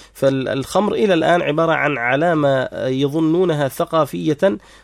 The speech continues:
راسخة عند الأمم. ال-، الوحيدون الذين يمنعونها هم المسلمون،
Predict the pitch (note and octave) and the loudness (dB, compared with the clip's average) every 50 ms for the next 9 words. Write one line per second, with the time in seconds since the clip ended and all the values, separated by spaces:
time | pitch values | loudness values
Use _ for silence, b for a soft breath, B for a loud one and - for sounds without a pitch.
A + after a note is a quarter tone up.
0 | B - - E3 G3 G3+ F#3+ - A3 - - E3 - D#3+ C3+ A#2 A2 A2+ C3+ C#3+ | B 0 2 2 4 2 2 0 -2 -2 -2 0 0 0 0 0 -2 -2 -2 -2
1 | C#3 C#3 D3 C#3+ D3+ D#3 C3+ A2+ G2+ F#2+ - - C#3+ D#3+ F3+ E3+ E3 D#3+ D#3 A#2 | 0 0 0 2 2 2 2 0 -2 -4 -4 -2 0 0 2 2 0 0 0 -2
2 | A#2+ A2 B2 D3+ D#3+ D#3 D3+ - F#3 F#3+ G#3 G3+ F3+ D3+ D3+ D3 D#3+ E3+ E3 D#3 | -2 -2 -2 0 0 0 0 -2 -2 -2 0 0 0 0 0 0 0 0 2 2
3 | D3+ C#3+ C3+ C#3 D3 D3 C#3 C#3 - - C3+ C#3 C#3+ D3 F3+ G#3+ A3+ B B B | 2 2 2 0 0 0 0 0 0 0 0 0 0 0 0 0 -2 B B B
4 | B B B _ - F#3+ G#3 F#3 E3 D#3 D#3 C#3 - - C#3+ C#3 C#3+ C#3+ D#3+ F#3+ | B B B _ 0 2 4 4 4 4 2 2 0 -2 0 2 4 4 6 4
5 | A3+ A3+ | 4 2